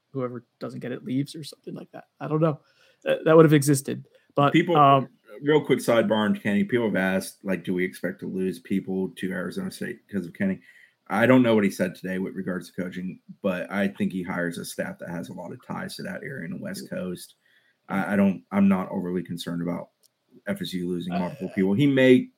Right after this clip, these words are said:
Speaker 2: claim a person or two, not necessarily on-field staff, to come work with him because of prior relationships, but I, I, I'm not, like, Tokars would surprise me,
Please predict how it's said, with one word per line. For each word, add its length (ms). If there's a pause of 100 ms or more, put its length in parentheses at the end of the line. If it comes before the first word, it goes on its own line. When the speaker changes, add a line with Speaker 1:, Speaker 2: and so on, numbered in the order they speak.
(120)
Speaker 2:
claim 280
a 40
person 400
or 60
two, 180
not 380
necessarily 400
on-field 480
staff, 320 (540)
to 120
come 220
work 240
with 100
him 120
because 240
of 100 (120)
prior 280
relationships, 840
but 120
I, 220 (120)
I, 160
I'm 120
not, 240 (920)
like, 180 (420)
Tokars 460
would 120
surprise 520
me, 80